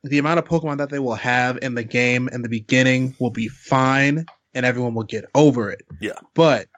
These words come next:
Speaker 1: like I s-, like, like you said, for a lot of people with Pokemon, the base game, once you get that championship, the game has just begun.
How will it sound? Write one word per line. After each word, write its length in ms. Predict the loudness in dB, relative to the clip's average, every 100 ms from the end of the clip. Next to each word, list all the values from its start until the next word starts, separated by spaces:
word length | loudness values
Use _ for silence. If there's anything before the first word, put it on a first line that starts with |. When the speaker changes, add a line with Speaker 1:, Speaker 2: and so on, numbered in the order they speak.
| -6
Speaker 1:
like 160 | 0
I 80 | 0
s-, 220 | 0 -2 -2
like, 160 | 0
like 220 | 0 0
you 80 | -2
said, 460 | 0 2 4 2 -2 _ _ _ _ _
for 100 | -4
a 80 | -2
lot 220 | 2 2
of 60 | 2
people 420 | 0 -2 2 0
with 120 | 0
Pokemon, 680 | 2 2 2 0 -2 -4 -6 -12 _ _ -6
the 80 | -4
base 380 | 2 4 4
game, 400 | 2 2 4 2
once 240 | 0 -4 -4
you 80 | -2
get 180 | 0
that 160 | 2 0
championship, 840 | 2 2 2 2 0 -2 -2 -2 0
the 80 | -2
game 360 | 2 2 2
has 220 | 0 -4
just 460 | -2 0 0 -4 -4
begun. 500 | -2 2 2 2 -6